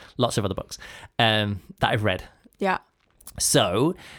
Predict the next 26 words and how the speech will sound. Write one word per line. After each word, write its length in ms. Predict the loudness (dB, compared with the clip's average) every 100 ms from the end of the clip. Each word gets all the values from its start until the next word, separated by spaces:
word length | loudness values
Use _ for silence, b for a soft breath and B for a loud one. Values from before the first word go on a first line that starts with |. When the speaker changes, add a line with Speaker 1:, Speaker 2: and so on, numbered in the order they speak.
| B _ 2
Speaker 1:
um, 1160 | 4 4 2 2 -2 -2 -4 -2 -2 -2 -2 0
what 100 | 0
was 100 | 0
I 40 |
gonna 140 | 0
say? 220 | 0 0 2
Oh, 40 | 2
yeah. 140 | 4
So 120 | 2 4
this 220 | 2 0 0
is 260 | 2 2 0
a, 220 | -2 -2 0
a 100 | -2
recommendation 800 | 0 0 2 2 0 0 -2 -4 -2
by 120 | 0
somebody 600 | 2 2 2 0 -2 -6 -2
who 340 | 0 2 -2 B B
couldn't 300 | -4 -2 2
work 220 | 2 2
out 220 | 2 2 2
how 100 | 0
to 120 | 2
use 200 | 2 4
our 180 | 4 4
wedding 320 | 4 4 2
list, 360 | 0 -4 -8